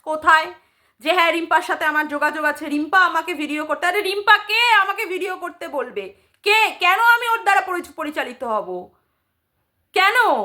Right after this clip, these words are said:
আমি আমার মতো করে ভিডিও দেব, আমার মনে হয় আমার মতো করে আমার ভিডিও ব-, দেওয়া উচিত, আমার বক্তব্য।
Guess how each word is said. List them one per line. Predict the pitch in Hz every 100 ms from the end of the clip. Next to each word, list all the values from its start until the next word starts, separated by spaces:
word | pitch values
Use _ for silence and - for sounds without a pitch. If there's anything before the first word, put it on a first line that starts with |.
| 196 -
আমি | 302 415 480
আমার | 415 440 453
মতো | 440 480
করে | 466 466
ভিডিও | 403 392 415
দেব, | 403 339
আমার | 320 285 302 392
মনে | 359 349
হয় | 392 381
আমার | 311 294 349
মতো | 330 311 349
করে | 370 381
আমার | 370 381
ভিডিও | 330 302 349
ব-, | 262
দেওয়া | 240 269 302
উচিত, | 349 320 311
আমার | 247 240 311
বক্তব্য। | 285 - 285 226 214